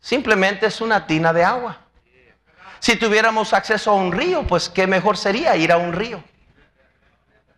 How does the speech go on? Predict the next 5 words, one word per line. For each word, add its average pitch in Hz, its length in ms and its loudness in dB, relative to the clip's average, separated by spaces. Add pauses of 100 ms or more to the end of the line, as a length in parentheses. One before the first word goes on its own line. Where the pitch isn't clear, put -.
(3000)
Mucha 214 320 2
gente 214 300 -2
va 185 720 2
a 151 140 2
Israel 143 500 0